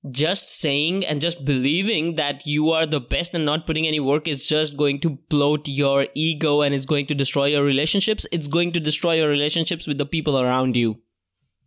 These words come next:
What you need to do is put in the fucking work. Work. Work matters. Visualization does not. There are a lot of people who have zero visualization, who have not watched The Secret, who don't know anything about The Secret, who cannot visualize for, for shit, but they can work.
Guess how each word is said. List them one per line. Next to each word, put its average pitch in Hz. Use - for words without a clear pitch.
What 147
you 151
need 160
to 160
do 151
is 147
put 135
in 131
the 127
fucking 127
work. -
Work. 139
Work 151
matters. 120
Visualization 139
does 127
not. 139
There 139
are -
a 147
lot 151
of 143
people 147
who 139
have 135
zero 156
visualization, 135
who 147
have 139
not 131
watched 127
The 139
Secret, 165
who 143
don't 131
know 135
anything 139
about 135
The 139
Secret, 196
who 151
cannot 160
visualize 139
for, 131
for 131
shit, -
but 226
they 427
can 247
work. 175